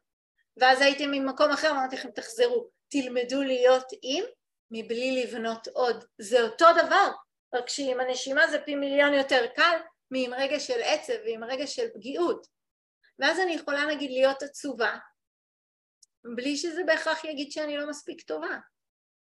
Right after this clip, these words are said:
ואני יכולה להיות עצובה, בלי בהכרח מיד להצליח לה-, להכריח את עצמי, להבטיח לעצמי שיהיה יותר טוב.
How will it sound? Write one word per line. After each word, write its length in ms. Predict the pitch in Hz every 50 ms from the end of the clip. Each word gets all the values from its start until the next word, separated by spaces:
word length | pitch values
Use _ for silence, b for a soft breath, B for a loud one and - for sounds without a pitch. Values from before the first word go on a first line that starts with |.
| _ _ _ _ _ _ _ _ _ -
ואני 180 | 233 233 233
יכולה 400 | 240 240 - 269 277 269 277 294
להיות 320 | 294 302 311 302 302 302 -
עצובה, 600 | - 262 - - - 311 285 240 220 226 220 226 220 - - _ _ _ _ _
בלי 340 | - 196 190 240 247 262 294
בהכרח 460 | 277 330 311 311 - 302 294 294 -
מיד 320 | 285 285 294 294 285 285 262
להצליח 540 | 294 285 269 269 - - 302 294 285 - 311
לה-, 200 | 285 269 247 -
להכריח 460 | 262 254 240 - - 294 302 294 -
את 60 | -
עצמי, 220 | 320 - 269 285
להבטיח 440 | 269 262 247 247 254 - 311 302 311
לעצמי 300 | 311 277 269 - 277 277
שיהיה 360 | 269 - 285 262 262 277 277
יותר 340 | 277 269 269 277 285 277 262
טוב. 280 | 262 - 349 349 302